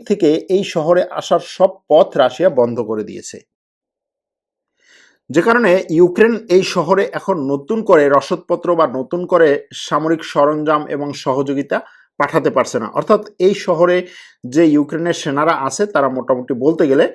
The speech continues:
আটকা পড়েছে রাশিয়ার কাছে, এবং রাশিয়াও হয়তো তাদেরকে ঘেরাও করে রেখে তারপরে একসময় তাদেরকে আটক করার হয়তোবা পরিকল্পনা করতে পারে। এর মধ্যে যুদ্ধ আরো কয়েকটি ফ্রন্টে চলছে, সেগুলো এই সেভেরোদনেস্কের মতো এত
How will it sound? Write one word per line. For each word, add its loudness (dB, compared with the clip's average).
আটকা 0
পড়েছে -2
রাশিয়ার 0
কাছে, -4
এবং 2
রাশিয়াও 4
হয়তো 4
তাদেরকে 2
ঘেরাও 6
করে 6
রেখে -2
তারপরে 0
একসময় -6
তাদেরকে -2
আটক -4
করার 2
হয়তোবা -4
পরিকল্পনা -4
করতে 4
পারে। -2
এর 4
মধ্যে 4
যুদ্ধ 2
আরো 6
কয়েকটি 4
ফ্রন্টে 2
চলছে, 2
সেগুলো -2
এই 2
সেভেরোদনেস্কের 2
মতো -2
এত -6